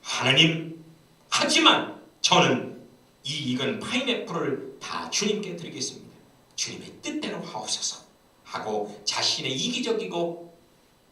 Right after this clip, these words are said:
자신의, 자신의 완악한 마음을 완전히 회개하고 비웠습니다. 주님 앞에 다 내려놓았습니다. 어떻게 되었을까요? 여전히 도둑 맞았습니다.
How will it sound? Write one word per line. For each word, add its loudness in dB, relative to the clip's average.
자신의, 4
자신의 4
완악한 8
마음을 2
완전히 2
회개하고 -4
비웠습니다. -8
주님 -8
앞에 -12
다 -2
내려놓았습니다. -2
어떻게 -4
되었을까요? -4
여전히 -10
도둑 -10
맞았습니다. -12